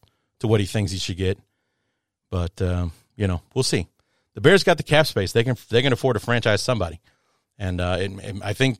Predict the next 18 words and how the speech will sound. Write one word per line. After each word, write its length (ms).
Jalen 260
Johnson's 320
probably 240
our 60
best 240
candidate, 480
uh, 200
for 260
that. 220
But 220
we'll 80
have 100
to 80
wait 120
and 100
see. 200
But 200
anyway, 400